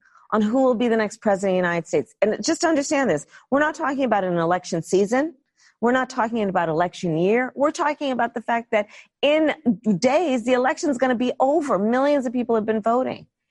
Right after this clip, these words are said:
So it is wrong and illegitimate. And the majority of the American people agree with this point. It is wrong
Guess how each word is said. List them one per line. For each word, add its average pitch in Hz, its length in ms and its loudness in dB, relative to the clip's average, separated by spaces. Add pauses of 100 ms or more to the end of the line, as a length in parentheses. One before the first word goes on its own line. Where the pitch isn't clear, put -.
(240)
So 285 200 2
it 311 140 2
is 277 220 2
wrong 254 480 0
and 190 180 -2
illegitimate. 226 640 0
And 208 160 2
the 214 180 2
majority 285 540 0
of 240 80 0
the 247 60 0
American 233 420 -2
people 220 320 -4
agree 247 280 0
with 415 180 -4
this - 140 -6
point. - 360 -10 (680)
It 262 100 2
is 254 180 0
wrong 262 560 -2